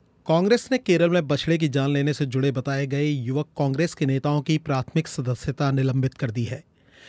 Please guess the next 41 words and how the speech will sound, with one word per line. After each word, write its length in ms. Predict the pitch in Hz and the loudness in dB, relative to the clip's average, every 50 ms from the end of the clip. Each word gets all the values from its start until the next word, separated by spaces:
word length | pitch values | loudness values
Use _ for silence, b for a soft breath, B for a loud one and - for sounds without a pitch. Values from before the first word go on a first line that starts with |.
| B B B B - | B B B B 4
ये 120 | 185 226 | 4 6
जानकारी 460 | 196 208 214 214 208 185 214 214 220 208 | 6 6 6 4 6 4 4 4 2 0
कांग्रेस 500 | - - 160 139 139 151 156 143 - 147 | 2 2 2 4 4 2 2 0 0 0
नेता 320 | 135 135 - 147 143 143 | 0 0 0 0 -2 0
रणदीप 460 | 131 131 123 127 120 143 147 147 - | 0 0 -2 0 0 0 0 0 -2
सुरजेवाला 580 | - - 156 139 123 135 139 131 123 123 127 120 | -4 -2 0 0 2 4 2 4 4 2 0 -2
ने 120 | 120 117 | -2 -4
दी 140 | 110 120 120 | -4 -6 -6
है। 180 | 110 123 123 - _ _ B B B B B B B B | -6 -8 -10 -12 _ _ B B B B B B B B
इस 220 | 214 214 - - 240 | 6 6 6 6 6
मामले 300 | 240 226 226 226 233 226 | 6 6 8 6 6 4
में 120 | 233 240 - _ - | 4 2 0 _ 2
केरल 240 | 165 160 160 165 | 4 6 6 6
पुलिस 380 | 160 160 - 151 151 147 - - | 4 4 4 4 4 4 4 2
ने 120 | 175 180 | 2 2
आपराधिक 680 | 180 - 139 135 131 - 143 139 139 123 151 156 - 151 | 2 2 0 0 0 0 0 0 2 2 0 0 0 0
मामला 400 | 135 127 127 127 131 135 135 127 | 0 0 0 0 0 0 0 0
भी 180 | 120 143 165 | 0 0 0
दर्ज 260 | 135 127 131 123 - | 0 -2 -4 -4 -4
किया 220 | - - 135 127 117 | -6 -6 -4 -4 -4
है। 180 | 101 120 - _ _ b b b b b b b b | -4 -8 -14 _ _ b b b b b b b b
इन 100 | 156 135 | 2 2
नेताओं 440 | 131 127 127 131 - 151 151 156 165 | 4 4 4 2 2 2 2 2 2
ने 140 | 165 170 170 | 2 0 0
कथित 320 | - - 147 131 - 170 - - | -2 -4 -6 -4 -4 -4 -4 0
तौर 160 | - 156 151 147 | 0 0 0 0
पर 160 | - 160 156 147 - - | 0 -2 -4 -4 -4 -2
केंद्र 260 | 147 147 151 147 139 | 0 2 2 2 0
सरकार 420 | - - 139 135 - 147 143 147 | 0 -2 -4 -2 -2 -2 -2 -2
के 160 | - - 156 | -2 0 0
उस 180 | 151 131 - - | 0 0 0 -2
आदेश 380 | 127 127 123 139 165 175 - - | -4 -2 0 2 4 2 2 2
के 120 | - 160 | 0 0
विरोध 320 | 139 143 139 143 143 131 | 2 4 4 4 4 2
में 180 | 135 147 151 151 | 2 0 0 0
वीफ 420 | 131 110 107 - 143 151 170 170 - _ - | -2 -4 -6 -4 -2 0 0 -2 -2 _ -6
फेस्टिवल 420 | - 143 127 - - 139 139 139 127 | -4 -4 -4 -4 -2 -2 -2 -2 0
का 120 | - 139 | -2 -2
आयोजन 320 | 123 123 127 120 143 139 | 0 0 0 0 -2 -2
किया 260 | 135 - 156 147 135 127 | 0 0 0 0 0 0
था, 200 | - 139 135 | -2 -4 -4